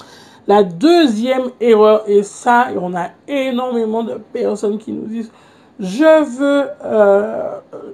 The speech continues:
je veux, euh, mettre Instagram au service de mon entreprise, je veux utiliser Instagram,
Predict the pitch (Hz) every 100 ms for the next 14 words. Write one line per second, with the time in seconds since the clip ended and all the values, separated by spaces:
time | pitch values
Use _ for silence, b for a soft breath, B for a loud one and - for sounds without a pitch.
0 | - 240 269 285 240 269 269 226 202 185
1 | _ - 208 208 233 - 220 214 214 202
2 | 202 196 196 202 190 185 190 180 185 185
3 | - 214 285 294 b b b _ 180 165
4 | 320 294 285 240 247 226 - 170 - 240
5 | 277 294